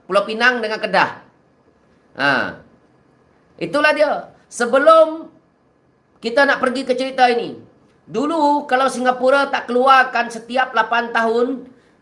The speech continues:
perkara-perkara yang mungkin lima puluh tahun Singapura akan keluarkan setiap lapan tahun. Setiap lima puluh tahun Singapura akan keluarkan perkara-perkara lama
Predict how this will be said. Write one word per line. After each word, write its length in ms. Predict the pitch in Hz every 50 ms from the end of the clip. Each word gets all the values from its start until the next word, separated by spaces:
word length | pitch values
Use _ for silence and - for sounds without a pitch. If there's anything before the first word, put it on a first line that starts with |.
| _ _ _ _ _ _ _ _ -
perkara-perkara 720 | 190 185 214 240 254 262 247 202 - 233 240 254 254 254 240
yang 160 | 240 226 220
mungkin 240 | 233 233 233 240 262
lima 320 | 247 247 233 233 233 240
puluh 160 | 240 240 233
tahun 400 | 240 214 247 277 302 311 302 262
Singapura 480 | - - 233 226 196 226 233 226 214 220
akan 80 | 214
keluarkan 400 | 196 196 208 220 214 202 - 180
setiap 240 | 175 - 190 175 -
lapan 320 | 175 160 - 160 156 - 151
tahun. 160 | 147 135 135
Setiap 480 | - - 220 247 262 254 - - - - _ _ _ _ _ _ _ _ _ _ _ _ _ _
lima 240 | 131 156 185 226 233
puluh 160 | 240 254 254
tahun 320 | 254 262 285 302 302 302
Singapura 480 | 262 214 208 233 233 226 233 233 226 226
akan 160 | 226 214 -
keluarkan 480 | 214 220 220 214 214 208 208 208 202 180
perkara-perkara 640 | 190 - 196 196 202 196 190 - 185 190 190 180
lama 260 | 175 175 175 170 165